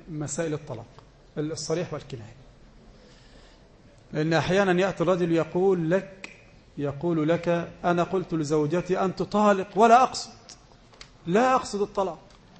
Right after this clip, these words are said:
وأنا أحب زوجتي ولا أريد أن أشتت أبنائي". يقع طلقة ولا لا يقع طلقة؟ يقع. الرجل لا يقصد، يقول: "أقصد أهددها فقلت لها أنت طالق"،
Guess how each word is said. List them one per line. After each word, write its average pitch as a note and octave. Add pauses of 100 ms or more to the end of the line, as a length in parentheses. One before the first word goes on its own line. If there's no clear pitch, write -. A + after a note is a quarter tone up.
(840)
وأنا A3+
أحب A3
زوجتي G#3 (540)
ولا A#3
أريد A3+
أن A3+
أشتت A3
أبنائي". F#3+ (1300)
يقع G3+
طلقة E3
ولا D#3
لا F3
يقع D#3+
طلقة؟ - (840)
يقع. F3+
الرجل G#3+
لا G#3+
يقصد، G#3+ (1300)
يقول: G#3
"أقصد A3
أهددها G3+
فقلت G3
لها A3
أنت A3
طالق"، G#3+